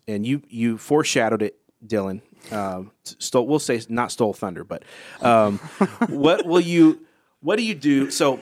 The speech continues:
I think there's t-, probably two responses that people have when you start pushing them on evangelism.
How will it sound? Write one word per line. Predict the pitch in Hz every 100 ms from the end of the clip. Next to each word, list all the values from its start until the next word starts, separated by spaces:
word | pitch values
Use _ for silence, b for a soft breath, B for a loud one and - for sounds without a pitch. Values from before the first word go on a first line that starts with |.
| -
I | 147
think | 175 240
there's | 180 156
t-, | - -
probably | - 190 180 147 139
two | - 180 175
responses | 156 - 143 139 139 139
that | 131 -
people | 139 139 131
have | 120 113 98 104 - -
when | 117 117 113
you | 120
start | - 117 110
pushing | 135 123 135 120
them | 110
on | 104
evangelism. | 101 98 92 71 64 -